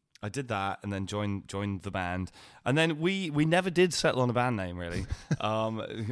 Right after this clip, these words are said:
ironically enough. We did at one point decide that we were called Headcase, and then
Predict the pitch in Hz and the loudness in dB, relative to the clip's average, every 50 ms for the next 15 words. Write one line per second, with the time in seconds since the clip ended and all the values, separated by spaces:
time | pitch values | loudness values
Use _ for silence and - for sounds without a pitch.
0 | - - 98 104 95 101 98 - - - 98 92 92 92 92 98 - - 123 131 | -4 -2 -2 -2 -2 -2 -4 -6 -6 -4 -2 -2 0 0 0 -2 0 2 2 6
1 | 135 185 202 202 170 143 127 151 160 170 165 143 - 156 156 131 113 85 92 95 | 8 8 8 8 6 6 8 8 8 10 12 12 12 12 10 6 0 -2 -4 -4
2 | 92 117 110 104 104 87 101 92 101 101 98 98 - - 101 98 90 101 117 123 | 0 2 2 2 0 0 -2 -4 -2 -2 -4 -4 -4 -6 -6 -6 -6 -6 -6 -6
3 | 117 - - 95 87 85 - - - - 95 101 104 101 101 101 98 | -6 -6 -6 -6 -6 -4 -6 -6 -6 -4 -2 -2 0 0 -2 -2 -4